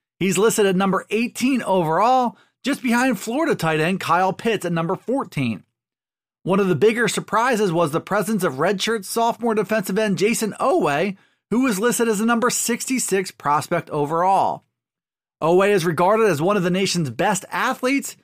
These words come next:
and he's a defensive end who has thrived in small doses through two seasons.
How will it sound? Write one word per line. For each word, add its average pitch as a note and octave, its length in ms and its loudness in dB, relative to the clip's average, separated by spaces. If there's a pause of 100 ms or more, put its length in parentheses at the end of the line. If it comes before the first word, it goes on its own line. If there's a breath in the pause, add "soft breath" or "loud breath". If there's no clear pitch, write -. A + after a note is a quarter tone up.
(320)
and G3+ 140 -2
he's A#3 180 2
a A3 60 4
defensive G#3+ 440 0
end A#3+ 220 0
who G#3+ 100 2
has A3 140 2
thrived F#3+ 500 0
in G3 120 0
small A#3+ 400 0
doses G3+ 500 2
through G#3+ 240 -4
two A3+ 240 -2
seasons. D#3+ 720 -2